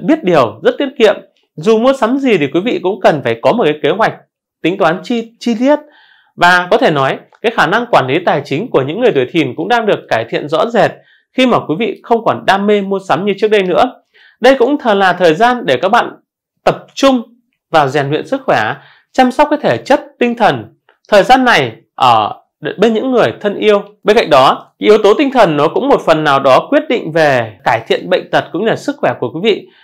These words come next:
Nói chung ấy, ở trong thời gian này những người tuổi Thìn khá là may mắn khi mà được rất nhiều cái cát tinh nó chiếu mệnh, may mắn đầy mình. Vì vậy, để gia tăng thêm cái vận may cho mình ấy, thì các bạn cũng hãy luôn nhớ nhé, mang theo bên mình một cái vòng tam hợp quý nhân Thân, Tý,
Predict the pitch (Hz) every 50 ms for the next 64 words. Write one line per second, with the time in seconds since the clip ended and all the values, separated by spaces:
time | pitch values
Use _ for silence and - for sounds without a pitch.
0 | _ _ _ - 170 170 294 285 254 254 247 - - _ _ _ _ _ _ -
1 | 143 151 151 151 262 254 247 185 175 208 214 226 214 170 151 151 190 226 202 -
2 | 131 - - 175 147 131 120 - - 147 156 226 233 208 214 214 208 190 151 147
3 | 202 208 - 240 208 185 143 131 127 - - 226 247 262 240 196 131 110 120 120
4 | - - 254 240 - 220 202 190 190 190 - 185 190 202 202 170 - - - _
5 | _ _ _ _ _ _ - 208 240 240 214 185 175 202 214 190 160 139 139 139
6 | 139 127 117 - - _ _ _ _ _ _ - 185 202 196 214 214 196 - -
7 | - 180 170 143 139 143 - 247 254 254 262 254 247 233 262 247 254 262 247 -
8 | 190 214 240 233 233 247 233 226 220 190 147 139 147 143 - - _ _ _ _
9 | - 202 170 240 240 254 254 - 185 180 180 202 220 214 226 254 254 240 226 214
10 | 196 180 196 240 277 262 262 226 220 233 233 226 254 233 226 226 240 226 220 202
11 | 170 147 143 131 131 139 160 170 214 202 170 147 139 175 196 202 202 160 - -
12 | 147 156 185 208 214 208 202 196 - _ _ _ _ _ _ _ - 220 220 214
13 | 208 202 208 - _ _ _ _ - 160 151 156 190 262 302